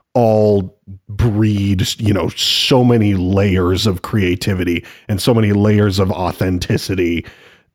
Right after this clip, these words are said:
i-, behind, you know, the, the frontal,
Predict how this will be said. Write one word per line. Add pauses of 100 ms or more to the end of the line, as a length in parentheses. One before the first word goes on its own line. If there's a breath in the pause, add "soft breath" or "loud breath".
(160)
i-,
behind,
you
know,
the,
the
frontal,